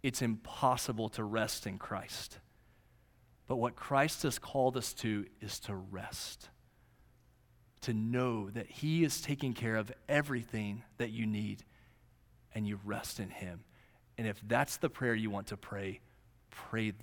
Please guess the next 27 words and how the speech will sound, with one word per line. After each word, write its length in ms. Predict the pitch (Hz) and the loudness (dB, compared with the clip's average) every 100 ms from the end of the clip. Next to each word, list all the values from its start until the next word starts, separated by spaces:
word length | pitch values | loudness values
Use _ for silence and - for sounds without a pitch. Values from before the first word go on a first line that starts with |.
| 98 | -4
that. 540 | 92 90 - - - - - - - - - - - - | -4 -4 -8 -12 -12 -14 -20 -20 -20 -20 -20 -20 -6 0
And 140 | 120 | 2
then 100 | 113 | 2
pray 240 | - 127 | 4 4
it 80 | 117 | 4
tomorrow, 560 | 120 110 117 131 135 135 - - | 2 6 8 8 8 4 -10 -6
and 100 | 110 | -4
pray 220 | 104 175 | 4 8
it 80 | 135 | 8
the 80 | 127 | 6
day 180 | 117 123 | 6 6
after 240 | 123 131 | 6 4
that, 360 | 117 127 135 - | 6 8 8 6
and 140 | 117 107 | -2 2
pray 160 | 123 | 4
it 80 | 117 | 4
the 80 | 120 | 4
day 180 | 123 123 | 4 4
after 240 | 117 127 | 4 2
that, 260 | 123 127 131 | 4 4 2
because 300 | 117 117 107 | -2 -2 -2
your 100 | 101 | -2
hope 360 | - 127 123 | 2 2 2
is 120 | 123 | -2
found 360 | - 117 110 107 | -2 0 2 0
in 100 | 104 | -4
Jesus. 560 | - 107 110 110 - | -4 -4 -4 -8 -12